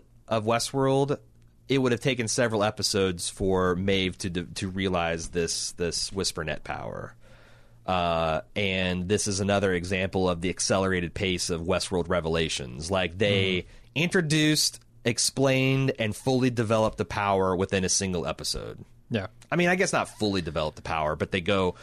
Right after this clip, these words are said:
Speaker 1: from her being aware of the attack, like a premonition, to her controlling a vast army
Speaker 2: Mm-hmm.
Speaker 1: in the space of a single episode.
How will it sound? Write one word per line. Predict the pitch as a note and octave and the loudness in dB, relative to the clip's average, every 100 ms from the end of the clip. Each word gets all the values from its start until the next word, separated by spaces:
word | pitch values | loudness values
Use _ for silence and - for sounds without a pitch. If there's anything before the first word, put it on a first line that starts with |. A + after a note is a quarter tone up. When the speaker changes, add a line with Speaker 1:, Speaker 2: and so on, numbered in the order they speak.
| - | -14
Speaker 1:
from | - A#2+ | -4 -2
her | B2 A#2 | 2 2
being | A2 A2+ G#2+ G#2 G2 - - - | 2 2 2 0 -4 -12 -20 -4
aware | A#2+ A#2 A#2+ C3 C#3 C#3 B2+ | 2 4 4 4 4 6 4
of | A2+ | 4
the | A2 | 2
attack, | G#2 - B2 B2+ | 2 2 0 0
like | A2 F#2 | -2 -4
a | |
premonition, | - C#3 B2+ A#2+ C3 - D3 D3 D3 - - | -4 -2 0 2 2 2 0 0 -4 -8 -2
to | C#3 A#2+ | 2 4
her | C3 B2 A#2+ A#2 | 4 4 4 2
controlling | - B2 - C#3 B2+ B2 A2+ | 0 -2 0 2 4 4 2
a | |
vast | G#2 G#2+ G#2 - | 2 2 2 0
army | G2 F#2 E2 C#2+ D2 - | 0 0 -2 -4 -6 -8
Speaker 2:
Mm-hmm. | G2+ F#2+ | -6 -2
Speaker 1:
in | G2 | -2
the | |
space | - G#2+ F#2+ G2 | 0 0 0 -2
of | E2 | -2
a | |
single | - F2 D#2+ | -2 -2 -2
episode. | D#2 - - A#1+ A#1 | -4 -4 -6 -8 -12